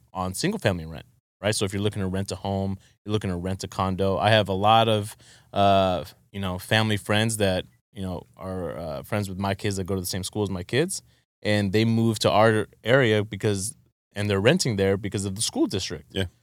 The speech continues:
Speaker 1: So if you're priced out of the market and let's say you're starting, starting a family and you wanna get your kid into the right school district, this data is important to you because it ultimately will impact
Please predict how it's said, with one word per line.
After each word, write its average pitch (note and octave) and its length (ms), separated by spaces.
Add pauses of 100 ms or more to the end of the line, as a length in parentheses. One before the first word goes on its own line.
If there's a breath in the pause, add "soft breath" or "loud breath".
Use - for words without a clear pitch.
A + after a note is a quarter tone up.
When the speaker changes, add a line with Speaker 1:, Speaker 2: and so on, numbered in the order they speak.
(100)
Speaker 1:
So A2+ 460
if A2+ 280
you're A2+ 80
priced D#3+ 320
out E3+ 80
of E3+ 80
the D3 60
market C#3 440
and G#2 200
let's G#2+ 120
say A2 100
you're G2+ 120
starting, B2 520
starting A#2 320
a A2+ 40
family A2 380
and G2+ 80
you F#2+ 80
wanna G#2 200
get G2+ 160
your F#2+ 80
kid A2 140
into G#2 140
the G2 80
right F#2+ 140
school D3+ 200
district, A2+ 380 (400 soft breath)
this C#3 280
data C3 320
is A#2+ 160
important C#3+ 500
to A#2 100
you G#2+ 240
because G#2 520
it G2+ 100
ultimately A#2+ 340
will G#2 80
impact A2+ 540